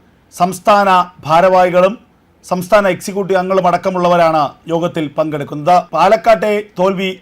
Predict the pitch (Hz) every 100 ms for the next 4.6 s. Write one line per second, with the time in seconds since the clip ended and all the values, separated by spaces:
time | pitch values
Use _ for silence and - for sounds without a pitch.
0 | 151 175 190 208 180 190 170 175 160 135
1 | _ _ 147 170 190 180 175 165 170 147
2 | 180 143 - 147 151 165 185 180 _ _
3 | _ _ _ _ _ _ - 185 220 208
4 | 202 190 190 - 165 180